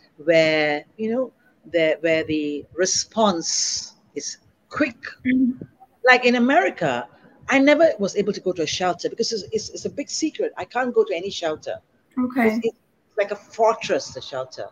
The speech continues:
Speaker 1: Uh,
Speaker 2: Mm-hmm.
Speaker 1: in, in, in America, I noticed that, you know, a lot of wi-, the, uh, fathers will say, "But I have a right to see my children." But we all
Speaker 2: Yeah.
Speaker 1: know through experience in domestic violence situations,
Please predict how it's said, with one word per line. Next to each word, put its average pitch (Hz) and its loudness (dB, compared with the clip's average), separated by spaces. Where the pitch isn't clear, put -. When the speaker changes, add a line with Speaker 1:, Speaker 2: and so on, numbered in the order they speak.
Speaker 1:
Uh, 220 6
Speaker 2:
Mm-hmm. 240 2
Speaker 1:
in, 214 -2
in, 226 -4
in 226 -2
America, 269 2
I 208 0
noticed 208 0
that, 170 -2
you 277 0
know, 320 4
a 220 6
lot 269 10
of 220 6
wi-, 226 6
the, 190 -6
uh, 170 0
fathers 196 2
will 175 -2
say, 190 -2
"But 214 4
I 220 10
have 220 8
a 214 6
right 214 6
to 196 -8
see 185 -6
my 160 -4
children." 139 -6
But 196 4
we 233 2
all 247 8
Speaker 2:
Yeah. 294 10
Speaker 1:
know 220 2
through 170 0
experience 233 -2
in 147 -6
domestic 160 -4
violence 214 0
situations, 175 -4